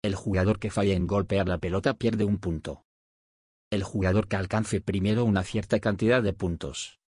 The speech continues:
gana. Si quieres conocer más sobre estos conceptos, accede a mi blog elginformatica punto com, donde abordaremos estos y otros temas que pueden interesarte.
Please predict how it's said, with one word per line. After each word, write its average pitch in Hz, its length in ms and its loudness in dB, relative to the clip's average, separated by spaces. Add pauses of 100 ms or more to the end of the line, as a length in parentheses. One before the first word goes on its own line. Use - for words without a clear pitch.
(200)
gana. 92 480 -2 (840)
Si 95 220 -2
quieres 135 260 4
conocer 123 420 0
más 104 180 2
sobre 101 240 0
estos 90 240 -4
conceptos, 95 540 -2
accede 98 320 0
a 98 40 0
mi 95 120 0
blog 101 200 0
elginformatica 92 800 -2
punto 98 340 2
com, 110 180 0
donde 107 240 2
abordaremos 92 560 0
estos 113 320 0
y 104 80 2
otros 107 260 0
temas 95 280 0
que 90 100 -2
pueden 107 360 2
interesarte. 87 840 -4